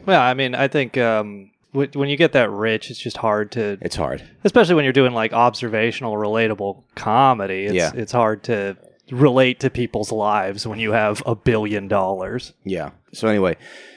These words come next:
Speaker 2: so we look at this place. The place is twenty-nine fifty. The vaccine comes out. The, the real estate agent calls us back, and he goes, "Listen," he's like,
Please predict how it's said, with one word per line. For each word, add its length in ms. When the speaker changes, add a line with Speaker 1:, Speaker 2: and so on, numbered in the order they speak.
Speaker 2:
so 340
we 140
look 180
at 80
this 120
place. 280
The 60
place 200
is 100
twenty-nine 400
fifty. 260
The 100
vaccine 460
comes 240
out. 220
The, 180
the 180
real 220
estate 180
agent 160
calls 240
us 140
back, 300
and 60
he 60
goes, 320
"Listen," 480
he's 180
like, 300